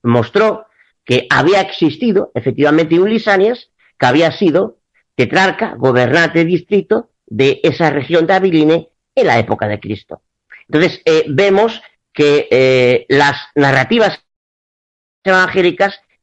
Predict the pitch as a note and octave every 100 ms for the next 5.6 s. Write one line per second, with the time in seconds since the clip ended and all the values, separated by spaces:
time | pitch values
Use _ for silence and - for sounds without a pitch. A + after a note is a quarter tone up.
0 | - E3+ - F3+ - B2 B2+ C3+ _ _
1 | - D3+ E3 D#3+ D#4 C4+ B2 F#2+ _ _
2 | G#2 C3+ D3 - B2+ F3 F#3 F#3 - _
3 | _ C#3 C3+ - C3+ C3+ C3 B2+ A#2 G2+
4 | - D#3+ - D#3 D3 C#3+ F3 G#3+ - E3+
5 | D3+ C#3+ C#3+ D#3 G3+ G3+